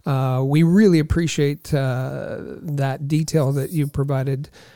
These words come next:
our listeners. Uh, I'm just gonna throw in another name because, and not so much, uh, uh,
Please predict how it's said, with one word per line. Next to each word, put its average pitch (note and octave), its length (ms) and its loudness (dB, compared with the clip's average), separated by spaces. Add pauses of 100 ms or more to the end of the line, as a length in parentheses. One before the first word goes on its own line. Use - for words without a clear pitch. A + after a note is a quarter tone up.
(280)
our D#3 140 2
listeners. D3+ 720 2
Uh, C#3+ 320 -2
I'm E3 100 0
just F#3+ 160 -2
gonna G3+ 200 4
throw F#3 280 2
in E3 140 4
another D#3 320 4
name C#3 280 2
because, C#3+ 540 0
and D#3 240 4
not G#3+ 220 2
so - 120 -2
much, E3+ 520 -2
uh, C#3 100 0 (180)
uh, C3+ 360 -6